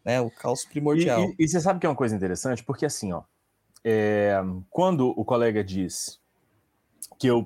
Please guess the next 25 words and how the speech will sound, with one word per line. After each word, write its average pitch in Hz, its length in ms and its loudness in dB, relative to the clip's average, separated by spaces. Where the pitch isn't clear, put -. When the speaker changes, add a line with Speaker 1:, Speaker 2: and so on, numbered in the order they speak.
Speaker 2:
que 139 80 0
ele 117 80 0
prefere 120 340 0
mexer 120 760 -2
com 117 100 -4
aquilo 107 260 -2
que 101 80 -4
vem 104 160 0
sendo 104 380 -4
feito - 580 -4
há 92 100 -2
séculos, - 760 -4
é 147 80 4
justamente 170 640 0
uma 127 80 -2
percepção 110 840 -2
de 107 200 -2
que 117 400 -2
a 151 100 6
expressão 160 680 0
cultural 131 760 4
seria, 147 600 2
de 113 100 -2
alguma 147 480 0
maneira, 120 640 0